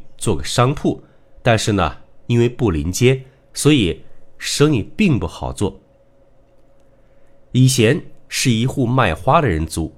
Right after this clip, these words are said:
现在租的人走了，还在招租，一直空着。二楼住的谁，他并不知道。三楼左手一间是小区住的，右手一间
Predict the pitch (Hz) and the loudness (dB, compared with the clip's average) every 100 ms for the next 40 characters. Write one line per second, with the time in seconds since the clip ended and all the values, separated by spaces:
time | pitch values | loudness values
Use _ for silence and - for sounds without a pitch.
0 | _ _ _ - - - 143 127 143 139 | _ _ _ -20 -16 -2 0 2 2 2
1 | 107 131 80 78 85 - - - - 90 | 0 0 0 2 0 -2 -16 -20 -8 -4
2 | 92 92 113 107 107 120 - - - - | -2 0 2 2 2 -2 -4 -16 -20 -14
3 | - 139 - 76 - - 190 95 - - | -2 -2 -2 -6 -8 0 2 2 -4 -16
4 | _ - - _ _ - _ _ _ - | _ -20 -20 _ _ -20 _ _ _ 0
5 | 185 147 92 92 - 92 85 76 73 78 | 4 4 2 -2 -2 -4 -4 -6 -8 -10
6 | - - - 113 - 165 98 80 - 78 | -18 -18 -6 -4 0 0 0 -4 -4 -6
7 | - - - _ - - - - 190 180 | -6 -18 -20 _ -20 -20 -12 0 4 4
8 | 139 131 110 156 110 90 87 92 92 - | 2 0 0 2 2 0 2 0 0 -8
9 | - - 104 - 82 69 - 127 147 143 | -18 -6 -4 -2 -2 -2 -4 -2 0 0
10 | 92 73 - - - _ - 208 175 87 | -4 -4 -12 -20 -20 _ 2 4 4 2
11 | 87 - 92 | 0 0 0